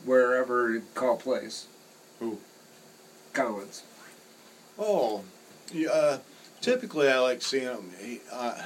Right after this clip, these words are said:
Speaker 2: he's played Jack on both sides, um, and I like him in the, basically at the strong side, um, off the ball,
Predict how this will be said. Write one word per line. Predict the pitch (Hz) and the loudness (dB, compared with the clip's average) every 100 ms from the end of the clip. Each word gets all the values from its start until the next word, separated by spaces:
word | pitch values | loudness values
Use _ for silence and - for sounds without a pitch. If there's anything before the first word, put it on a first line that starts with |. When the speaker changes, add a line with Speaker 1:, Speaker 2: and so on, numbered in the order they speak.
| - | -14
Speaker 2:
he's | 127 185 185 175 - | -4 -2 -2 -8 -12
played | - 165 156 | 4 4 4
Jack | 101 127 127 123 | 2 4 4 2
on | 107 98 | -4 -2
both | 113 143 | 0 0
sides, | - 107 104 104 98 - - - - - - - | 0 0 0 -2 -6 -12 -20 -20 -20 -20 -20 -16
um, | 104 104 101 104 | -8 -6 -6 -6
and | |
I | 104 | -6
like | 107 120 117 | -2 -2 -4
him | 110 | -8
in | 104 | -8
the, | 101 95 85 - 95 - - | -8 -10 -14 -18 -18 -18 -8
basically | 120 - 110 | -6 -4 -6
at | 98 | -10
the | - | -10
strong | - - 107 107 104 | -12 -6 -4 -4 -6
side, | - 98 95 95 92 - - - - - - | -4 -4 -2 -4 -10 -18 -20 -20 -20 -20 -18
um, | - 90 85 82 - | -12 -8 -8 -10 -4
off | 104 107 104 | 0 0 -2
the | 107 | -10
ball, | 90 92 85 85 | -8 -4 -4 -6